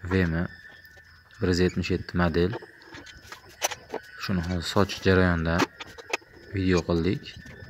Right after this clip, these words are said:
Buni aybi motorga mo-, уровеньdan pasayib ketgancha, keyin vaqtida moy almashmagani hisobiga motor taqilgan.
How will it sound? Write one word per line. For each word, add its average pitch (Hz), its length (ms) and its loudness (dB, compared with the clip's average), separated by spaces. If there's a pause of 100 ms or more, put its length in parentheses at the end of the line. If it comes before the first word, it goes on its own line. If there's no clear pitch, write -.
(2000)
Buni 95 200 2 (440)
aybi 92 400 2 (1300)
motorga 95 400 2
mo-, 92 300 2 (720)
уровеньdan 98 560 4
pasayib 98 320 2
ketgancha, 90 760 0 (640)
keyin 90 280 0
vaqtida 92 380 -2
moy 90 180 2
almashmagani 95 880 0
hisobiga 95 560 0 (800)
motor 92 260 0
taqilgan. 98 640 2